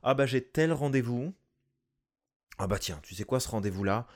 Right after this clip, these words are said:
je vais essayer de m'amuser le plus possible pendant ce rendez-vous. Je vais essayer de raconter des blagues qui sont intéressantes et qui sont en lien avec la personne avec qui je vais être en face. Je vais peut-être raconter des anecdotes, je vais peut-être parler avec un petit peu plus d'humour, plus d'entrain, être plus souriant, être plus dynamique.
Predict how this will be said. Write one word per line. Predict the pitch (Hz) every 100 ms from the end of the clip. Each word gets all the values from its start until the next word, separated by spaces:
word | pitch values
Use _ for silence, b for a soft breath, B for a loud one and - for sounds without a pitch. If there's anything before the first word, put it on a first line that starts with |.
| B B
je | -
vais | 95
essayer | - 101
de |
m'amuser | 98 95 92 101
le | 92
plus | - 147 -
possible | 107 - 87
pendant | 78 73
ce | -
rendez-vous. | - 57 - _ _ _ B B B -
Je | 87
vais |
essayer | 87 95 90
de |
raconter | 85 82 90 87 90 85 - _ _ _ _ -
des | 90
blagues | 82 92 90
qui | 87
sont | - 87
intéressantes | 92 85 85 95
et | 90
qui | -
sont | 95
en | 85
lien | 87 87
avec | 85 82
la |
personne | 80 80 87
avec | 82 -
qui | -
je | 82
vais | 85
être | -
en | 87
face. | - 160 - - - B B B -
Je | 92
vais |
peut-être | - -
raconter | 92 95 98
des | 95 101
anecdotes, | 113 117 101 98 95 95 -
je | 87
vais | 92
peut-être | - 95 - - B B B B B _
parler | 120 104 113
avec | 107 104 107
un |
petit | 98
peu | - 104
plus | 117 107
d'humour, | 113 131 123 120 117
plus | - 113 104
d'entrain, | 120 113 117 113
être | 110 98
plus | - 120
souriant, | - 120 120 117 117 113
être | 95
plus | - 113 87
dynamique. | 107 123 131 123 117